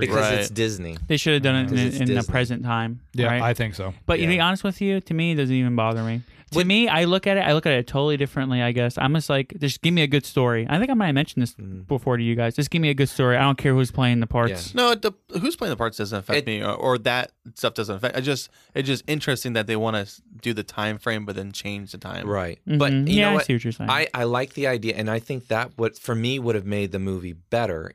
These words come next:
Speaker 1: is if it were set in present day. I would have loved to have seen
Speaker 3: Yeah.
Speaker 1: Lady and the Tramp now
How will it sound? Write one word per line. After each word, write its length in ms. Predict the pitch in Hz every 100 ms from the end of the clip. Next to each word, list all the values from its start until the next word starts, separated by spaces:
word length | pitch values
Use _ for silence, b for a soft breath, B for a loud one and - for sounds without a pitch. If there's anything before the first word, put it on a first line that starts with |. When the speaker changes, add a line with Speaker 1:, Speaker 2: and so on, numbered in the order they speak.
| -
Speaker 1:
is 200 | 98 98
if 120 | 95
it 80 | 95
were 140 | 92
set 420 | - - 113 98
in 200 | - 92
present 440 | - 92 87 87 82
day. 320 | 85 - - b b b b
I 140 | 107
would 140 | 120 127
have 100 | 95
loved 280 | 101 104
to 80 | -
have 60 | 113
seen 280 | - 101 127
Speaker 3:
Yeah. 160 | 127
Speaker 1:
Lady 100 | 117
and 100 | 110
the 40 | 95
Tramp 400 | - 92 85 -
now 680 | 98 113 139 120 82 90